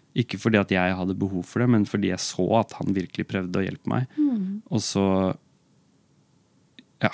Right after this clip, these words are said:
Speaker 1: klarte jeg ikke å s-, jeg, og det har jeg, det har jeg faktisk tenkt på etter, om jeg noen gang kunne klart å forklare noe her, <laughs> hvis du skjønner. Eh,
Speaker 2: Og
Speaker 1: altså
Speaker 2: det, det tror jeg jo ikke.
Speaker 1: Nei.
Speaker 2: Altså, for jeg tror jo at, eh, vi alle må være på det punktet som du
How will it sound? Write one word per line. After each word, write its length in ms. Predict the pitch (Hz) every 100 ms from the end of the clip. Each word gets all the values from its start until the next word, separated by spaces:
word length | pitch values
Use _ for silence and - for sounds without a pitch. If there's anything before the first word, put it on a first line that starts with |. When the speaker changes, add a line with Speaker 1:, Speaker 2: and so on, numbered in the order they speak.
| -
Speaker 1:
klarte 260 | - 107 -
jeg 80 | 90
ikke 120 | 104
å 40 | 101
s-, 280 | - -
jeg, 220 | - 113 113
og 200 | 78 120
det 80 | 120
har 120 | 131 131
jeg, 80 | 107 -
det 80 | 107
har 80 | 170
jeg 40 |
faktisk 220 | 143 92 -
tenkt 160 | 90
på 80 | -
etter, 300 | 95 - -
om 140 | 117 113
jeg 100 | 113
noen 220 | 110 101
gang 140 | 98
kunne 200 | 95 101
klart 540 | 101 - 87 85 - -
å 20 |
forklare 880 | - - 101 - - 95 87 90 127
noe 300 | 120 127 143
her, 160 | 170 160
<laughs> 80 | -
hvis 160 | 139 -
du 80 | 123
skjønner. 400 | - 127 - - - - - - - - - -
Eh, 400 | 110 107 101 101 95 - - - - - - - - - - -
Speaker 2:
Og 240 | - 254
Speaker 1:
altså 100 | 220
Speaker 2:
det, 280 | 320 339 262
det 140 | 285 277
tror 300 | - 247 226
jeg 120 | 202 196
jo 80 | 196
ikke. 380 | 214 - - 208 - - -
Speaker 1:
Nei. 120 | 254
Speaker 2:
Altså, 180 | 285 330
for 100 | -
jeg 120 | 277
tror 300 | - 294 269 226
jo 60 |
at, 220 | 220 - -
eh, 340 | 233 214 208 208
vi 140 | 220 240
alle 300 | 220 240 196
må 140 | 180
være 480 | 185 202 196 185 180 -
på 140 | - 196
det 60 |
punktet 400 | - 226 247 -
som 140 | 196
du 80 | 208